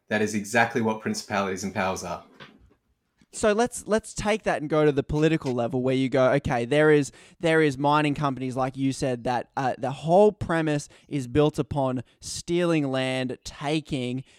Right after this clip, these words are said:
Speaker 2: putting it into the atmosphere that we all pay the ec-, I, I teach economics, so we all pay
Speaker 1: Yeah.
Speaker 2: the externality of that.
Speaker 1: That's
Speaker 2: They
Speaker 1: right.
Speaker 2: reap the profit.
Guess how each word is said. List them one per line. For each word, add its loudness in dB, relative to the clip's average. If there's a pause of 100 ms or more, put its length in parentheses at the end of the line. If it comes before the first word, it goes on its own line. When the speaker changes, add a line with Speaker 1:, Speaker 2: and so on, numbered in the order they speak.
(160)
Speaker 2:
putting -2
it 0
into -2
the -2
atmosphere -6
that -8
we -8
all 0
pay -4
the -6
ec-, -8
I, -2
I 0
teach -2
economics, -2
so -4
we 2
all 12
pay 0
Speaker 1:
Yeah. 4
Speaker 2:
the 0
externality 0
of -4
that. 4
Speaker 1:
That's 0
Speaker 2:
They 0
Speaker 1:
right. 6
Speaker 2:
reap -4
the -10
profit. -6